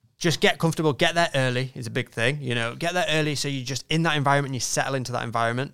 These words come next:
That's one of the big things. Having your music, you know, accessible, easily accessible, and knowing that you're gonna be able to access it on the, the equipment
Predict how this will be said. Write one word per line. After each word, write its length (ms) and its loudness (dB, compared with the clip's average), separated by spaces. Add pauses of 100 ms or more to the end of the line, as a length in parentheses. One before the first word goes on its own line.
That's 220 -10
one 100 -6
of 60 -6
the 60 -8
big 160 -10
things. 320 -8 (600)
Having 340 4
your 100 2
music, 320 0
you 80 -6
know, 180 -4 (460)
accessible, 720 -2 (200)
easily 260 -2
accessible, 480 -2
and 120 0
knowing 220 4
that 80 -2
you're 100 -6
gonna 140 -4
be 80 -2
able 120 2
to 120 -6
access 340 -8
it 120 -10
on 240 -4
the, 160 -6 (400)
the 100 -10 (220)
equipment 560 -6